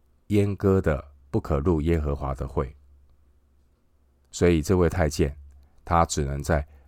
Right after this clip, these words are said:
外邦人院朝圣，无法进入圣殿敬拜。经文二十七节的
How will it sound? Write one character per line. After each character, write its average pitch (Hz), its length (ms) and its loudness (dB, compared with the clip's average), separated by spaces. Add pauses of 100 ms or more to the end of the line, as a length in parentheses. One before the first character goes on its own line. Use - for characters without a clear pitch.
(160)
外 98 320 4
邦 87 260 2
人 73 220 -2
院 78 220 0 (180)
朝 76 260 -2
圣， 78 280 0 (1300)
无 90 160 0
法 76 240 0
进 85 200 2
入 80 140 -2
圣 76 320 0
殿 73 220 -2
敬 65 260 -6
拜。 69 260 -8 (2750)
经 120 240 4
文 87 160 4
二 98 160 4
十 90 160 -2
七 90 220 -2
节 76 200 -2
的 73 260 0